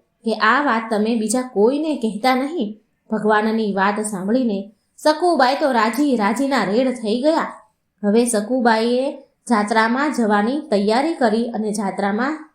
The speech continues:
જવા નીકળ્યા. અને આ બાજુ ત્રણ લોકનો નાથ, જગતનો પાલનહાર, પોતે સ્વયં સકુબાઈનું રૂપ ધારણ કર્યું છે.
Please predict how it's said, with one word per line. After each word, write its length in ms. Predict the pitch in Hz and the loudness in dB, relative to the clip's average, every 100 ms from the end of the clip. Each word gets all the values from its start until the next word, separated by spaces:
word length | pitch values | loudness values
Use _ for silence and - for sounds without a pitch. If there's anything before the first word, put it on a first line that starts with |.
| - | -6
જવા 320 | 220 214 233 | -2 0 2
નીકળ્યા. 420 | 208 226 269 226 - - _ _ 196 | 0 -2 -2 -2 -4 -18 _ _ -2
અને 200 | 202 196 | -2 0
આ 280 | 175 269 269 | 0 2 2
બાજુ 380 | 240 254 262 | 2 2 0
ત્રણ 380 | 220 220 254 277 | 0 0 0 0
લોકનો 440 | 226 220 240 233 190 | 0 0 0 -2 -2
નાથ, 400 | 190 226 240 226 | 0 0 0 -2
જગતનો 580 | 214 208 262 302 285 | -2 0 0 0 0
પાલનહાર, 720 | 214 208 214 262 294 285 196 - - _ _ - | -2 0 2 2 0 0 0 -2 -12 _ _ 2
પોતે 400 | 320 330 359 339 | 2 4 2 2
સ્વયં 540 | 285 269 311 240 233 - | 2 2 2 -2 -4 -8
સકુબાઈનું 800 | - 247 302 277 269 285 247 196 | -6 -2 2 4 2 2 0 0
રૂપ 240 | 220 269 277 | 0 0 0
ધારણ 420 | 226 202 240 254 | 0 2 0 0
કર્યું 300 | 254 294 320 | 0 0 -2
છે. 400 | 359 269 - | -2 -2 -4